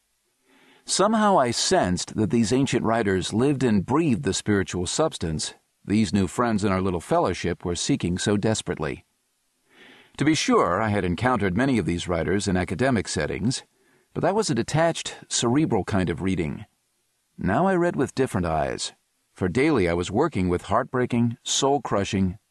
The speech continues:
gut-wrenching human need. These saints, as we sometimes call them, knew God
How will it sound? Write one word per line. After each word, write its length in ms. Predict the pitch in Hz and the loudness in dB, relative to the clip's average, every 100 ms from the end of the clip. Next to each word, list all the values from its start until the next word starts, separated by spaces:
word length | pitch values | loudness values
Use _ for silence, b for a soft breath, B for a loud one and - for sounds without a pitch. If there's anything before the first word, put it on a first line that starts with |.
| - 80 | -12 -2
gut-wrenching 720 | 131 143 101 87 82 87 92 | 0 0 -2 -2 -2 -2 -4
human 420 | 87 95 90 95 | -2 0 2 2
need. 420 | 104 95 80 73 _ _ _ _ _ _ _ _ _ _ | 2 2 -2 -6 _ _ _ _ _ _ _ _ _ _
These 260 | - 165 185 | -2 2 2
saints, 500 | - 175 104 90 - | 2 0 0 -2 -2
as 180 | 85 87 | -6 -4
we 120 | 82 | -6
sometimes 500 | - 110 90 87 78 | -2 -2 0 -2 -4
call 240 | - 123 | -2 0
them, 220 | 113 82 - _ _ _ - | 0 -4 -8 _ _ _ -4
knew 260 | 92 135 160 | 0 2 2
God 440 | 143 139 143 127 | 2 2 0 -4